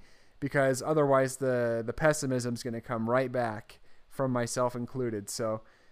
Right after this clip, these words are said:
you know, I think Tom Homo bought himself a few, a few lifelines with the way sports have gone this year, but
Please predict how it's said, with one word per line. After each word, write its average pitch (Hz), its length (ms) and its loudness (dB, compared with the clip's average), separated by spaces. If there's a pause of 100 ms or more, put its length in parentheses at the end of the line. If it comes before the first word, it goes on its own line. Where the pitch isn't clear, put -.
(200)
you 127 100 -6
know, 113 120 -2
I 127 100 0
think 143 340 -4
Tom 156 260 0
Homo 160 320 2
bought 143 240 4
himself 156 440 0
a 131 80 -6
few, 143 400 0
a 120 100 4
few 156 180 -2
lifelines 151 680 0
with 131 180 -4
the 127 80 -4
way 131 240 2
sports 135 460 -2
have 120 120 -8
gone 139 440 -2
this 147 260 -6
year, 156 180 -2
but 127 340 -2